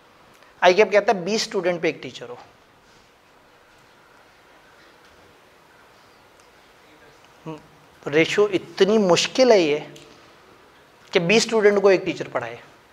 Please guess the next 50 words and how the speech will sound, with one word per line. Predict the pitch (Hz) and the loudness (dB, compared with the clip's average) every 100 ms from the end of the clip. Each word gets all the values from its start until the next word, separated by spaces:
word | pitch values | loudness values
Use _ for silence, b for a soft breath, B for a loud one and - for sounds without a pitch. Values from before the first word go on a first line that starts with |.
| _ _ _ _ _ - | _ _ _ _ _ 2
तो | |
हमने | 185 208 | 4 4
कहा, | 208 | 2
"इसके | 202 202 | 2 0
सारे | 185 190 | 2 2
point | 190 190 | 2 0
minus | 180 156 165 165 | -2 -4 -4 -4
कर | - 139 | -4 -4
लें, | 143 | -2
बल्कि | 165 175 | -2 -2
किसी | 180 180 | -4 2
और | 185 196 | 4 4
जगह | 190 180 | 6 4
से | 185 | 6
और | 185 190 | 4 4
minus | 180 170 156 | 0 -2 -4
कर | 156 | -4
लें, | 151 175 185 B B 180 | -2 -2 -6 B B 0
ये | 220 | 4
ना | 233 | 6
हो | 190 165 | 6 4
पाएगा।" | 143 131 127 - - _ _ _ _ _ _ _ _ _ _ _ | 0 -2 -10 -14 -20 _ _ _ _ _ _ _ _ _ _ _
पहली | 196 175 208 | 2 2 0
teacher | 208 175 202 | -4 -4 -4
इतनी | 196 220 | -4 -4
महंगी | 208 180 170 175 | -2 -2 0 0
commodity, | 185 180 175 165 165 - - - - - - - - - B B B B B - _ - | 2 2 0 -4 -8 -14 -20 -20 -20 -20 -20 -20 -20 -18 B B B B B -20 _ 2
ऊपर | 214 214 208 | 4 4 4
से | 220 | 4
जनाब | 202 185 196 | 6 4 4
वो | 196 | -2
बीस, | 156 175 214 - | -6 -8 -8 -10
बीस | 165 202 202 | -10 -8 -6
बच्चों | 196 220 214 | -6 -2 -4
में | 214 | -2
तो | 214 | 0
जो | 196 | 0
है | 165 | 2
ना, | 190 | 0
वो | 202 185 185 165 160 156 - - - _ - - | 0 0 2 2 0 -8 -18 -20 -20 _ -10 0
आधे | 165 170 | 2 4
उन्हें | 208 208 | 2 0
तो | 208 | 0
campus | 190 180 196 | 0 0 -2
inauguration | 185 170 175 185 175 | 0 -2 -2 -4 -8
discount | 165 170 196 | -4 -4 -2
ले | 202 | -4
लिया | 180 175 | -2 -2
होता | 147 131 | -2 -4
है। | 139 | -10